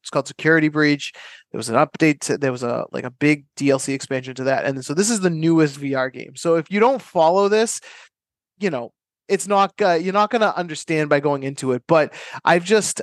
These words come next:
I'm not gonna talk long about it. I've just been so entrenched in this. And so I've been watching, I've been watching a playthrough on the Game Theorist on YouTube, which sa-, sa-, uh, the guy who, uh, is the voice for it and does all the writing and stuff, he's,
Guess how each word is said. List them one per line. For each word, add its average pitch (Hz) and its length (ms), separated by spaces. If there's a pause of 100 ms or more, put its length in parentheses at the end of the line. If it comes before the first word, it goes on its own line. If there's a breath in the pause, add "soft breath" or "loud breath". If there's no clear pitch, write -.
(120)
I'm 175 100
not 240 120
gonna 240 80
talk 196 240
long 151 300
about 160 280
it. 165 140 (120)
I've 156 100
just 185 180
been 202 140
so 180 560 (100)
entrenched 156 800
in 196 160
this. 226 460 (320)
And 156 160
so 175 160
I've 156 100
been 160 140
watching, 185 560
I've 151 180
been 156 140
watching 170 280
a 170 60
playthrough 156 800
on 135 480
the 139 80
Game 139 300
Theorist 139 340
on 127 100
YouTube, 123 520 (100)
which - 400
sa-, 135 420
sa-, - 220
uh, 117 300 (120)
the 151 80
guy 156 220
who, 147 260
uh, 131 260
is 131 180
the 131 100
voice 135 320
for 135 280
it 131 140
and 127 140
does 139 180
all 135 140
the 135 100
writing 139 300
and 135 100
stuff, 135 180
he's, 139 240